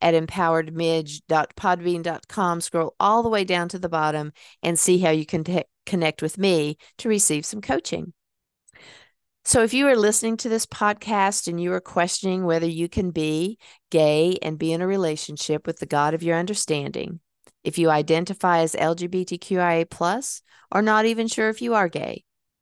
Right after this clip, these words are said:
God has always been within you. Even when you didn't know it, you have always been gay with God. Thank you, everybody. Stay tuned to see how you can join the Gay with God community. And don't forget to sign up to be a guest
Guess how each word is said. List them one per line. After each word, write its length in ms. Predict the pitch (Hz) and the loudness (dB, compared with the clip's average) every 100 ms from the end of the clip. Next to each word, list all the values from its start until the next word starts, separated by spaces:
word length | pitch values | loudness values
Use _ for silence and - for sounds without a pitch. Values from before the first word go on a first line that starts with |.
| _ - | _ -2
God 240 | 147 151 | 2 2
has 220 | 170 170 | 2 0
always 360 | 165 160 175 180 | 0 0 -2 -2
been 200 | 170 175 | -4 -2
within 340 | 202 165 156 | -2 -2 -2
you. 320 | 151 147 151 156 _ _ _ _ | -6 -8 -8 -12 _ _ _ _
Even 280 | 175 202 208 | 0 2 2
when 140 | 202 | 2
you 100 | 202 | 2
didn't 300 | 202 202 196 | 0 -2 -2
know 200 | 190 190 | -2 0
it, 280 | 156 - - _ _ | -2 -6 -14 _ _
you 140 | - 156 | -4 -2
have 240 | 170 170 | 0 0
always 400 | 160 156 165 190 | 2 2 0 0
been 400 | - 151 107 - - _ _ _ - | -2 -4 -4 -12 -18 _ _ _ -4
gay 180 | 147 151 | -2 0
with 200 | 165 - | -2 -4
God. 400 | 147 151 - 170 - - - | -6 -4 -6 -10 -20 -20 0
Thank 240 | 202 214 | 0 2
you, 100 | 240 | 2
everybody. 480 | 220 214 214 214 220 | 4 2 2 4 4
Stay 280 | 226 - 180 | 2 0 -2
tuned 300 | 185 202 190 | -2 -2 -2
to 60 | 185 | -2
see 200 | 180 196 | 0 2
how 120 | 170 | 0
you 180 | 165 165 | 0 -4
can 160 | 165 | -6
join 280 | 170 175 175 | -2 -2 -2
the 60 | 165 | -2
Gay 200 | 170 170 | 0 0
with 140 | 170 | 0
God 220 | 175 175 | -2 0
community. 680 | - 175 196 247 196 190 202 - - | -2 -2 -2 0 2 2 0 -10 -10
And 160 | 165 170 | -4 0
don't 240 | 170 170 | 0 0
forget 400 | - 214 262 320 | -2 -2 -2 -2
to 100 | 320 | -4
sign 280 | - 202 196 | -2 0 0
up 120 | 208 | -4
to 100 | - | -8
be 180 | 208 220 | -4 -2
a 100 | 214 | -2
guest 500 | 214 226 240 - - | 0 2 2 0 -6